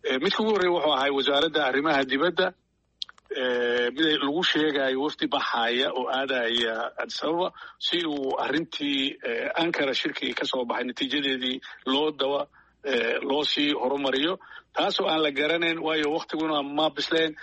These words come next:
doodo badanna waa ka taagneed, waxa ku kalifayana ma jirin. Isla markaasna qoraalka laftigiisa wuxuu u egyahay qoraal loogu talagalay dowladda Ethiopia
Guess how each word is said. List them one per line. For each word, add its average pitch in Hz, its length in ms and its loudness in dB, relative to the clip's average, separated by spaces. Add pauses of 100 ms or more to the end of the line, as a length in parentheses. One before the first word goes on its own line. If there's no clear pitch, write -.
(220)
doodo 170 280 2
badanna 160 360 2
waa 143 180 2
ka 160 140 -2
taagneed, 151 480 0 (260)
waxa 170 220 0
ku 170 100 -4
kalifayana 143 580 2
ma 147 120 0
jirin. 160 220 -2 (360)
Isla 175 260 2
markaasna 180 600 -2
qoraalka 160 460 0
laftigiisa 160 600 0
wuxuu 147 320 0
u 180 60 0
egyahay 160 400 0 (480)
qoraal 180 420 2 (100)
loogu 156 240 0
talagalay 151 520 0
dowladda 156 420 -2
Ethiopia 143 640 -2